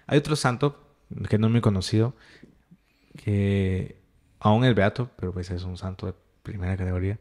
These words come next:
que se llama el Beato Palau, un santo español, que él literalmente comenzó de serio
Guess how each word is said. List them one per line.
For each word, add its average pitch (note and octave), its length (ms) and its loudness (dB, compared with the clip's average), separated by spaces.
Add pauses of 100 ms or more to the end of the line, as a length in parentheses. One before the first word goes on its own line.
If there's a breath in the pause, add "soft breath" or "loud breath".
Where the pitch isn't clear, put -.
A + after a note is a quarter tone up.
(560 soft breath)
que G2 600 0
se - 140 -10
llama G2 180 2
el G2+ 40 2
Beato F#2+ 440 2
Palau, F#2 400 2 (420)
un G#2+ 100 -8
santo G2 720 0 (120)
español, F#2 560 -2 (840 soft breath)
que G2 600 0 (500)
él C#3 400 6 (200)
literalmente A2 680 0
comenzó G#2 460 0
de G#2+ 60 2
serio B2+ 340 -2